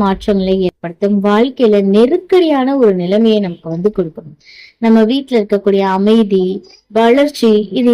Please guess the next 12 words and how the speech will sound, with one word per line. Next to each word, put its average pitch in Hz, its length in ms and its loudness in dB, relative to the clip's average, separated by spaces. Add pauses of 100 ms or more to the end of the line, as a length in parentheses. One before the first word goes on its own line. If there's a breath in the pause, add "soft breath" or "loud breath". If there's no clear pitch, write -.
எல்லாத்தையுமே 277 640 0
அது 226 100 0 (120)
சீர்கெடுத்துரும். 180 640 -2 (440 soft breath)
அதனால 247 340 2 (600)
இந்த 392 160 2 (120)
நாள்ல 190 280 0 (420)
இந்த 311 300 2 (120)
பொருட்களை 226 440 2 (100)
எல்லாமே 170 280 -2 (440)
நம்ம 196 180 0 (100)
வாங்குறதை 233 560 0 (400 loud breath)
தவிர்த்துக்கிறது 233 720 2